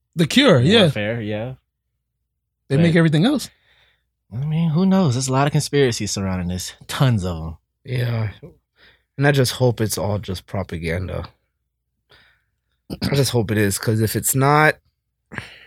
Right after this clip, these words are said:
Speaker 2: Hey, man.
Speaker 1: Listen, nobody likes us.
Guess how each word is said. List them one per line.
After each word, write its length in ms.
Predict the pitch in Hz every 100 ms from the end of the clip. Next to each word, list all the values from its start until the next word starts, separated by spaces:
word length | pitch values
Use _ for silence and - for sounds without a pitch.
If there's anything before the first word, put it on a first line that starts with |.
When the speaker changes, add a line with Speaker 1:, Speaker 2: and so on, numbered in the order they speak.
| _ _ _ _ _ _ _ _ _ _
Speaker 2:
Hey, 100 | -
man. 300 | 71 71 76 85 _ _ _ _ 98 _ _ _
Speaker 1:
Listen, 300 | 202 175 139
nobody 240 | 143 214 156
likes 260 | 131 -
us. 240 | 101 -